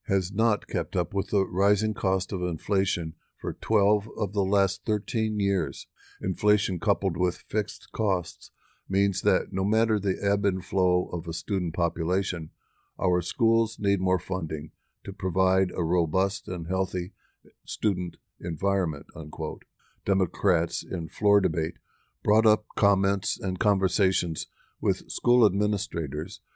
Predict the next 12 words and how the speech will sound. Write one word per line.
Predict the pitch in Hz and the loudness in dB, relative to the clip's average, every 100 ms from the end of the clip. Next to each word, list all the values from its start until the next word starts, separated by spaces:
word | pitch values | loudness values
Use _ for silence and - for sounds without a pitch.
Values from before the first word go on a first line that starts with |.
| _ _ | _ _
who | - 113 | 0 0
said | 127 117 | 2 4
their | 120 | 4
budgets | 113 101 95 98 - | 6 4 4 -2 -2
were | 92 | -4
stretched | 92 - 107 104 - - | -4 -4 0 0 0 -2
thin | 101 92 73 - _ _ _ | -2 0 -4 -12 _ _ _
and | 90 92 | -4 0
needed | 104 101 95 82 | 2 2 0 -2
additional | 98 90 113 - 95 85 | -6 -2 0 0 -4 -4
state | - 87 80 | -2 -2 -2
funding. | 101 104 90 - | -4 -4 -4 -10